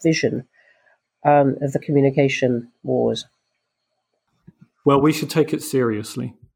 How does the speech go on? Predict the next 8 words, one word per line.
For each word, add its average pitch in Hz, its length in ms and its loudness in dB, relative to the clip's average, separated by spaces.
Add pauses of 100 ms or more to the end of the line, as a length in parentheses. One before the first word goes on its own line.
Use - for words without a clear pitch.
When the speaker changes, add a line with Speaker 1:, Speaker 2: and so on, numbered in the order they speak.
(120)
Speaker 2:
We 127 260 2
should 127 200 2
recognize 120 680 2
that 113 280 0
those 113 260 2
are 110 240 2
real 107 380 2
risks, - 640 -10